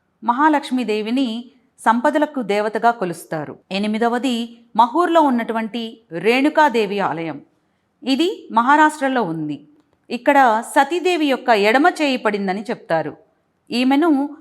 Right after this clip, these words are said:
పరం-, పరశురాముడి తల్లి రేణుకాదేవిగా కొలుస్తారు. తొమ్మిదవది ఉజ్జయిని మహంకాళి ఆలయం. ఈ ఆలయం మధ్యప్రదేశ్లో ఉన్నది.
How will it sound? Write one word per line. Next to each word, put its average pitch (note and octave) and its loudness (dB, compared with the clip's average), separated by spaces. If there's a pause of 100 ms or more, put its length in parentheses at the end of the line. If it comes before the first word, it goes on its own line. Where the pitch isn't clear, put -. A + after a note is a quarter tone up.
(140)
పరం-, C#4+ 2
పరశురాముడి D4+ 2
తల్లి A#3 0
రేణుకాదేవిగా G#3+ 0
కొలుస్తారు. E3 -6 (880)
తొమ్మిదవది C4 -2 (340)
ఉజ్జయిని E4 -2
మహంకాళి B3+ 2
ఆలయం. E3 0 (520)
ఈ C4 -2
ఆలయం D4+ 2 (120)
మధ్యప్రదేశ్లో B3+ -2
ఉన్నది. F#3 -6